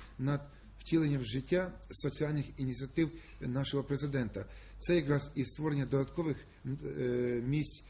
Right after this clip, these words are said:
в дитячих садочках, це і оздоровлення дітей, і надання умов для виявлення талановитої молоді. Президент чітко поставив перед, е, виконавчою владою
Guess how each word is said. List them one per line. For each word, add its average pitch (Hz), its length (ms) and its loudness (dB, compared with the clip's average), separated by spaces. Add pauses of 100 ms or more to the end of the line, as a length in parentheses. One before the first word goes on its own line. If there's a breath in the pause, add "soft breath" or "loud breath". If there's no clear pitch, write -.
(120)
в 123 40 -10
дитячих 135 400 0
садочках, 135 560 0 (340 loud breath)
це - 320 2
і 147 140 4
оздоровлення 143 760 4 (180 loud breath)
дітей, 160 500 4 (400 loud breath)
і 151 300 8 (1040)
надання 151 600 4 (540)
умов 160 480 4 (240)
для 131 280 0
виявлення 160 540 4 (180)
талановитої 135 680 0 (140)
молоді. 107 480 0 (400 loud breath)
Президент 151 400 2
чітко 202 240 0
поставив 151 440 4 (280 loud breath)
перед, 143 180 4 (300)
е, 127 680 2
виконавчою 143 560 2 (260 loud breath)
владою 123 600 0